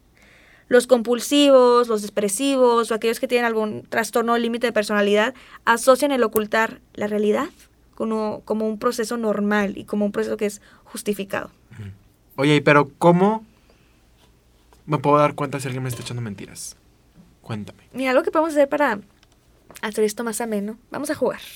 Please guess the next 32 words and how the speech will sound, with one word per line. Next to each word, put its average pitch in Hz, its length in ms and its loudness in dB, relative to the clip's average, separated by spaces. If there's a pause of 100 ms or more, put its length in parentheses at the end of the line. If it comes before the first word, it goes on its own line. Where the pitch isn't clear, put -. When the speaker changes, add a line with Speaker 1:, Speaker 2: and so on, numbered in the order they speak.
(640)
Speaker 1:
No 277 100 6
sé 349 60 8
si 392 100 2
conozcas 320 380 6
un 302 80 2
juego 254 240 6
que 254 100 -4
se 233 80 -2
llama 220 220 2
Dos 226 140 0
verdades, 220 380 0
una 220 80 -6
mentira. 202 380 -2 (300)
Speaker 2:
Sí, 104 160 -12
sí 101 100 -14
lo 101 120 -10
conozco. - 360 -18 (220)
Speaker 1:
Está 226 500 2
súper 202 240 -6
padre, 190 240 0
la 190 80 -2
verdad, 190 220 0
para - 240 -2
los 107 160 -6
que 107 80 -10
quieran 202 180 -2
jugar 214 220 0
con 208 80 -8
nosotros, 208 520 -6
está - 200 -4
muy 208 100 -2
cool. 302 200 0